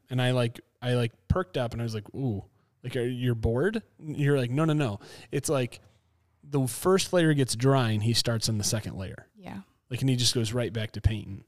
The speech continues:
Speaker 2: Yeah.
Speaker 1: And you think, "Oh, we just finished something." And he's like, "No, there's, there's something else I'm gonna do next."
Speaker 2: Yeah.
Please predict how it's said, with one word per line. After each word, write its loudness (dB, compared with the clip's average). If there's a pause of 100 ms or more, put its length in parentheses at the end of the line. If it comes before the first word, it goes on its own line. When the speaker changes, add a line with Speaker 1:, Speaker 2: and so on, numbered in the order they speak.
(120)
Speaker 2:
Yeah. -14
Speaker 1:
And 2
you 2
think, -4
"Oh, 0
we -2
just 0
finished -2
something." -8
And -20
he's -2
like, -2
"No, 2
there's, 0 (260)
there's 2
something 0
else 0
I'm -4
gonna -2
do -6
next." -8
Speaker 2:
Yeah. -10